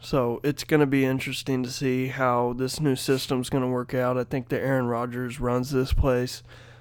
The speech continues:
Um, if Coach doesn't work out, he's going before Rodgers is. I think it's, uh,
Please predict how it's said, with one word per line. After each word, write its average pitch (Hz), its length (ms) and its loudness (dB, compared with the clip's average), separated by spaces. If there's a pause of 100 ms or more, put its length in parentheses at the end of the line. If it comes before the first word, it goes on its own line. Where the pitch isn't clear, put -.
(140)
Um, 120 360 -4
if - 140 -6
Coach 135 320 2
doesn't 123 320 2
work 131 220 2
out, 127 260 4
he's 131 180 0
going 123 300 2
before 123 300 4
Rodgers 120 460 0
is. 123 220 -2
I 120 100 0
think 127 280 -6
it's, 120 260 -8
uh, 117 300 -4